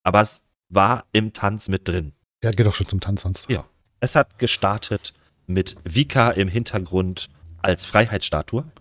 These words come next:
Speaker 2: Mhm.
Speaker 1: und Valentin, du, der zu New York, New York aufgeht, als quasi Visitor von, äh, Besucher von New York.
Speaker 2: Mhm.
Speaker 1: Und dann sind die beiden ins Tanzen gekommen.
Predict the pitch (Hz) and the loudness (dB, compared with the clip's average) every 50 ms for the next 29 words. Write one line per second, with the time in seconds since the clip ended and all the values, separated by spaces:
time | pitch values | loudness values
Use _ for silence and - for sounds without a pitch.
0 | _ _ _ - 95 76 76 117 104 101 95 92 - 98 101 110 120 113 - - | _ _ _ -8 -6 -4 -2 0 2 2 2 2 2 4 4 4 4 0 -2 0
1 | 110 104 101 92 92 90 98 - - 98 95 90 - - - 90 87 - - 87 | 0 0 0 0 -2 -2 -2 0 2 4 4 4 2 0 -2 -2 -2 -2 -2 -2
2 | 87 80 82 92 95 95 - - 92 87 82 82 80 82 80 - - - _ _ | 0 4 4 4 4 4 2 -2 -2 0 2 2 2 2 0 -2 -8 -18 _ _
3 | _ _ _ _ - 95 - - - 73 71 - - - _ _ _ _ _ _ | _ _ _ _ 4 4 4 2 -2 -10 -10 -10 -12 -16 _ _ _ _ _ _
4 | - 85 82 - - - - _ _ _ _ _ _ - 90 87 80 82 80 78 | -2 -2 -2 -2 -6 -14 -16 _ _ _ _ _ _ 4 4 4 4 0 -2 -4
5 | - - _ _ _ _ _ _ 85 95 101 - - - - - - 82 76 78 | -4 -8 _ _ _ _ _ _ 0 2 2 2 2 0 0 0 0 0 0 0
6 | 76 - - 80 76 76 76 78 - - 82 78 - 87 92 104 - 95 82 - | -4 -4 -2 -2 -2 -2 -4 -6 -6 -6 -4 -4 -2 -2 -2 2 4 4 4 4
7 | - 82 76 73 73 - _ _ _ _ _ _ - 90 85 80 73 73 - - | 2 0 -2 -2 -4 -8 _ _ _ _ _ _ -4 -2 -2 -4 -6 -8 -10 -14
8 | - _ _ _ _ - 95 80 117 165 - _ _ _ _ _ 104 127 - 107 | -20 _ _ _ _ -6 -4 -2 -4 -4 -6 _ _ _ _ _ -6 0 2 2
9 | 87 80 82 90 104 107 - 127 - 143 - - 80 80 80 85 95 110 123 139 | 2 2 2 -2 -4 -4 -4 -4 -4 -4 -2 -2 -2 -2 -2 -2 -2 -4 -6 -8
10 | - _ _ _ _ _ - 107 117 - - - 156 143 - 87 82 131 - - | -10 _ _ _ _ _ -6 -6 -6 -4 -2 -2 -2 0 -2 -6 -8 -6 -2 0
11 | 87 80 71 78 | 0 0 0 -4